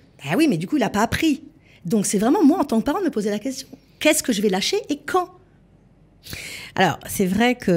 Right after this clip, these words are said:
Speaker 2: euh, le système éducatif israélien, en tout cas, euh, l'éducation informelle et ce qui passe aussi dans les écoles, c'est qu'il est beaucoup basé sur la responsabilité des enfants.
Speaker 1: Exactement.
Speaker 2: Euh,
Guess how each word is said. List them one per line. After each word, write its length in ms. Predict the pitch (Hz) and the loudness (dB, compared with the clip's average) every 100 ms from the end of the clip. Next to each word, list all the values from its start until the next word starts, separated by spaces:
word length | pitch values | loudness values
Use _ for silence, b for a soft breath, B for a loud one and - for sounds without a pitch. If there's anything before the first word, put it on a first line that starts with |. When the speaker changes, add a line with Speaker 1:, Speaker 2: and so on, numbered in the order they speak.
| 170 165 | 4 2
Speaker 2:
euh, 400 | 147 147 147 143 | 2 2 2 2
le 100 | 147 | 0
système 540 | 156 - 175 - 180 170 | 0 -2 -4 -2 0 2
éducatif 720 | 156 156 160 160 165 185 - | 2 0 -2 -4 -4 -6 -6
israélien, 640 | 151 - - 151 156 185 | -8 -6 -2 0 0 0
en 80 | 190 | 0
tout 140 | - 156 | -4 -4
cas, 400 | 170 160 151 143 | -2 0 0 0
euh, 80 | 143 | -2
l'éducation 480 | 143 151 147 - | -4 -6 -6 -4
informelle 720 | 156 143 175 180 208 220 214 151 | -6 -4 -4 0 2 2 2 0
et 80 | |
ce 100 | 139 | -4
qui 140 | - - | -8 -10
passe 320 | - 175 - | -6 -4 -6
aussi 200 | 147 - | -10 -10
dans 100 | 156 | -6
les 120 | 147 | -6
écoles, 220 | 147 202 202 | -6 -6 -6
c'est 120 | - | -8
qu'il 260 | - 156 | -12 -10
est 60 | 147 | -8
beaucoup 340 | 143 190 196 | -4 -6 -6
basé 380 | 180 165 160 185 | -4 -2 -2 -2
sur 360 | 196 - 190 190 B B B - | -4 -8 -6 -8 B B B -6
la 160 | 160 | -4
responsabilité 1120 | 151 156 190 208 - 175 165 156 151 151 165 | -4 -4 -4 -4 -4 -4 -2 -2 -4 -2 -2
des 160 | 156 143 | 0 0
enfants. 220 | 135 - | 0 -4
Speaker 1:
Exactement. 400 | 110 110 - 226 349 B B B B | -6 -6 -4 -2 -2 B B B B
Speaker 2:
Euh, 400 | 165 160 151 131 | 2 4 2 0